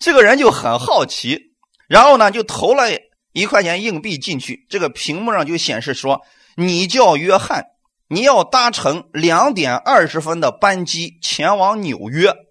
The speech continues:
这个人当时说：“哇，他怎么知道的？我啥都没给他看，他怎么就知道，呃，我是这个点儿的飞机，还往哪儿去，他都知道了？”所以这个人就很好奇啊，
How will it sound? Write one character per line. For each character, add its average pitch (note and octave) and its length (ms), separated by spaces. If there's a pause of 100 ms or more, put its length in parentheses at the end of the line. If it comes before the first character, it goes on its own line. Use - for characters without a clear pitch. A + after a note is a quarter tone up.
(580)
这 D#4 80
个 C4 100
人 A#3 280 (180)
当 - 140
时 A#3+ 120
说 A#3+ 300 (260)
：“哇， A#3+ 240 (1160)
他 - 320
怎 - 180
么 E2 160
知 F#2+ 200
道 - 260
的？ - 60 (1040)
我 E4 100
啥 B3 240
都 A#4 120
没 E4 120
给 B3+ 100
他 C#3+ 120
看， F3+ 440
他 D#4+ 260
怎 G3 120
么 D#3 80
就 G#3 140
知 G3+ 160
道， F3+ 200 (140)
呃， F#3+ 100
我 D#3+ 280
是 G#3 120
这 C4+ 200
个 E3 100
点 C#3 160
儿 G2+ 80
的 A#2+ 100
飞 E3 240
机， D3+ 300
还 G3 180
往 B3+ 180
哪 C4+ 100
儿 G2 180
去， A4+ 260
他 A2+ 200
都 A2+ 120
知 A2+ 160
道 A2 160
了？” F2 120 (920)
所 C#4+ 140
以 - 20
这 D#4+ 100
个 D4 60
人 C4+ 80
就 C#4+ 80
很 G3 160
好 - 220
奇 - 160
啊， D#3+ 220